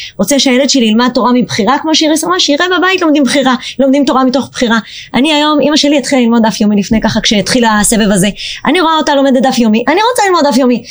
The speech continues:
עכשיו, אני לא חיה בבית, אני לא חיה עם אמא שלי באופן יומיומי, אבל אני רואה אותה לומדת תורה, אני רוצה ללמוד תורה בעצמי. אתה רוצה שהילד שלך ילך בדרך מסוימת? שיראה את זה בבית. אין על החוויות שקורות בבית.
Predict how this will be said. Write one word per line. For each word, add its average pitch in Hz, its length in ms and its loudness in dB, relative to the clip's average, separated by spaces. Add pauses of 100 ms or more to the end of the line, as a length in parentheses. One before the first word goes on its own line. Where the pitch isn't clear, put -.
(120)
עכשיו, 254 160 2
אני 320 120 2
לא 370 100 2
חיה 392 320 0
בבית, 269 400 0
אני 262 160 0
לא 320 80 2 (220)
חיה 320 320 0
עם 302 160 2
אמא 320 40 0
שלי 311 140 0
באופן 277 200 0
יומיומי, 254 380 0 (340)
אבל 226 160 2
אני 262 140 2
רואה 302 160 2
אותה 359 240 0
לומדת 330 240 0
תורה, 330 140 0 (160)
אני 269 140 0
רוצה 254 240 0
ללמוד 247 200 0
תורה 208 180 0
בעצמי. 202 420 0 (260)
אתה 214 80 -2
רוצה 254 180 0
שהילד 294 240 0
שלך - 120 -2
ילך 247 240 0
בדרך 294 360 0
מסוימת? 330 340 -2
שיראה 208 280 0
את 196 60 -2
זה 202 60 0
בבית. 202 340 0 (100)
אין 320 240 0
על 226 140 -2
החוויות 208 420 0
שקורות 196 320 -2
בבית. 180 460 0